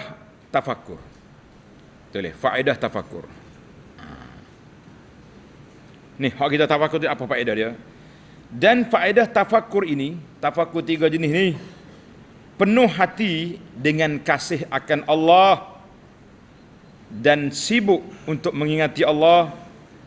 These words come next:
dan sibuk dengan bersyukur akan Dia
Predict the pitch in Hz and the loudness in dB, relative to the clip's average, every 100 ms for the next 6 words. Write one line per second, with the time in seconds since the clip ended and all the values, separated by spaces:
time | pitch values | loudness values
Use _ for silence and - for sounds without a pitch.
0 | - - - 123 160 151 - 240 196 147 | -20 -20 -2 2 2 0 0 2 2 0
1 | 170 170 160 160 - 185 - 185 160 - | -2 -2 0 -2 0 -4 2 2 2 0
2 | 147 156 139 156 170 | 0 -2 2 4 4